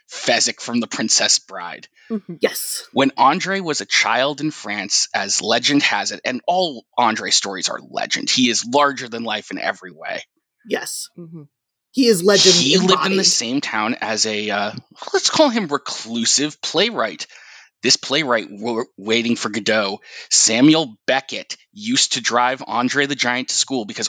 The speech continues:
Speaker 1: Andre couldn't fit in the bus because he was that
Speaker 3: Wow.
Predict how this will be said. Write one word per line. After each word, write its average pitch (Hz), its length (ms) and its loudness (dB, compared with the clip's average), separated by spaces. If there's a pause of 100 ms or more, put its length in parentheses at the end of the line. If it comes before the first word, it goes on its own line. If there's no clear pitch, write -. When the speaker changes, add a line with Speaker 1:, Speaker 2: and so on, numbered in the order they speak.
Speaker 1:
Andre 113 400 2
couldn't 101 400 -4
fit - 400 -6
in 101 140 -4
the 95 180 -8
bus - 500 2 (360)
because 120 240 -4
he 104 100 -2
was 95 260 -2
that - 200 2
Speaker 3:
Wow. - 160 -2